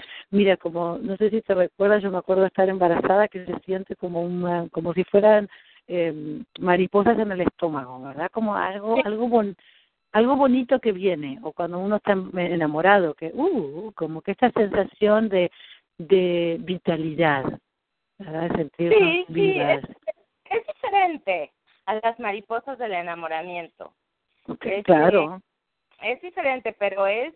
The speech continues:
Speaker 2: algo, sí, es algo como, como vital, es algo que tiene, es, es una energía, yo sé que es una energía como que se despierta, como que se mueve por ahí, este, y, y se siente bien, no es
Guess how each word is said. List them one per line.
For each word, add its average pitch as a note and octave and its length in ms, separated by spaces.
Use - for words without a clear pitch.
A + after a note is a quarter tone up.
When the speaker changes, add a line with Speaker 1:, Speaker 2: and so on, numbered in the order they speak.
Speaker 2:
algo, C#4 640
sí, E4 140
es B3+ 160
algo F#4+ 280
como, G#3+ 680
como G#3 320
vital, G3 540
es A#3 100
algo D4+ 380
que G#3+ 100
tiene, G#3 560
es, A#3+ 160
es - 220
una D4+ 220
energía, A3+ 800
yo E3+ 220
sé F#3+ 100
que C#4+ 60
es D4 100
una B3+ 220
energía G3 540
como F#3 300
que D#3 300
se F#3+ 120
despierta, G3 880
como D#3+ 240
que - 100
se F3 140
mueve G3 480
por D#3+ 220
ahí, D3 340
este, E3 1080
y, - 480
y A#3 60
se B3 160
siente C4 380
bien, F3+ 460
no F#3 180
es G3 120